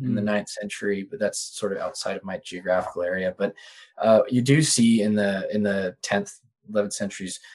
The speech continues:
Speaker 1: some archaeology indicating olive cultivation again. And then last but not least, we have texts talking about it. Um, you know,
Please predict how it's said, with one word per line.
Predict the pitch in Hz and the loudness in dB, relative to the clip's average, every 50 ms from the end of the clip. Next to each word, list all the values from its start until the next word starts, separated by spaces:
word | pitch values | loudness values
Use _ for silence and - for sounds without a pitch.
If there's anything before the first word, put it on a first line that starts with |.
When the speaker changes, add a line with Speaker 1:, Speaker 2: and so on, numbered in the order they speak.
| - _ _ _ _ _ | -20 _ _ _ _ _
Speaker 1:
some | - - 139 123 | 6 8 8 10
archaeology | 120 120 117 - - 117 110 104 104 101 101 101 98 92 87 | 10 6 4 2 0 2 4 4 6 4 4 2 -2 -6 -6
indicating | 82 92 - - - - 87 87 85 82 82 78 78 _ _ _ _ _ _ _ _ _ _ | -8 -8 -10 -12 -12 -10 -10 -8 -8 -8 -10 -12 -12 _ _ _ _ _ _ _ _ _ _
olive | 95 101 95 - - | 0 2 2 0 -2
cultivation | - 85 80 - 76 69 69 - - - - | -4 -4 -4 -4 -6 -8 -8 -8 -10 -14 -8
again. | - 85 82 87 98 - - - - - - _ _ _ - | -6 -4 -4 -4 -4 -8 -12 -18 -20 -20 -20 _ _ _ 0
And | 113 | 2
then | 113 110 110 | 2 4 4
last | 107 107 107 - | 4 4 4 2
but | 110 107 | 2 2
not | 110 107 - | 2 0 0
least, | 101 101 - - | -2 -4 -4 -4
we | 101 98 | -4 -2
have | 98 92 - - _ - | -2 -2 -4 -6 _ 0
texts | - - 101 - - - - - | 2 2 2 2 -2 -6 -6 -4
talking | - - 82 76 - - - - - | -2 -2 -2 -2 -4 -8 -18 -20 -20
about | - 65 65 - - | -20 -20 -20 -20 -20
it. | - _ _ _ _ _ _ _ - - | -20 _ _ _ _ _ _ _ -10 -10
Um, | - - - - - - - _ _ _ _ _ | -10 -10 -10 -16 -18 -20 -20 _ _ _ _ _
you | 110 104 87 | -10 -8 -8
know, | 78 - | -8 -10